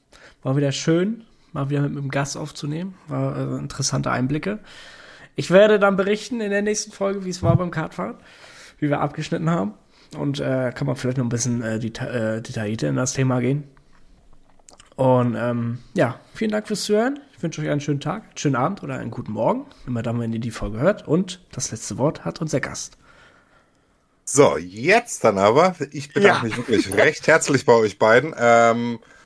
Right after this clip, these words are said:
Speaker 2: war am Anfang so ein bisschen, wie ich, Podcast, Einladung, wie? Ähm, nee,
Speaker 3: <laughs>
Speaker 2: also ich hatte jetzt wirklich sau viel Spaß mit euch beiden. Ähm, ja,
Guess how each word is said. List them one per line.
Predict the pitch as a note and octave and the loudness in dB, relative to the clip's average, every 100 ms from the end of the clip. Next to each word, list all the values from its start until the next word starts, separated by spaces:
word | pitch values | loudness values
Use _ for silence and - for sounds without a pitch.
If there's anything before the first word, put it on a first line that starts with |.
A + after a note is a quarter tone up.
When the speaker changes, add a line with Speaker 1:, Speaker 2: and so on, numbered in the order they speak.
| _ _ _ | _ _ _
Speaker 2:
war | B2 D3+ F3+ | 6 6 6
am | E3+ | 0
Anfang | F3 F3 E3+ | -2 0 0
so | C#3+ | 0
ein | B2+ | -2
bisschen, | B2+ A#2 F#2+ _ _ _ _ _ | 0 2 0 _ _ _ _ _
wie | G#2 A#2+ G2+ - | -14 -12 -10 -8
ich, | A#2+ - - _ _ | -8 -8 -18 _ _
Podcast, | D3 D3 F3+ F#3 - _ - | 0 2 2 2 0 _ -2
Einladung, | A#2 D3+ E3+ F#3 F#3 D#3 | 0 4 4 4 0 -6
wie? | G2+ F#3+ A#3 - - - | -6 -6 -6 -12 -20 -4
Ähm, | C3 C3+ B2+ B2 G2+ | 4 6 6 4 -2
nee, | C3 C3+ | 2 2
Speaker 3:
<laughs> | |
Speaker 2:
also | G2+ A#2 A#2 | 4 2 2
ich | A2+ | -2
hatte | B2 B2+ | 0 0
jetzt | A2 | 0
wirklich | B2 B2 G2 - _ - | -2 -2 -4 -8 _ -18
sau | F#2+ A#2 D3+ | 0 4 4
viel | E3 | 2
Spaß | - C#3+ D#3 - | 0 2 2 0
mit | |
euch | D#3+ D3+ | -2 2
beiden. | D#3 D3+ D3+ D#3 | 6 6 6 0
Ähm, | C3 B2+ B2+ B2+ B2 B2 B2 - _ _ _ _ | 2 6 6 4 0 -6 -8 -14 _ _ _ _
ja, | C#3 G#2+ | 4 6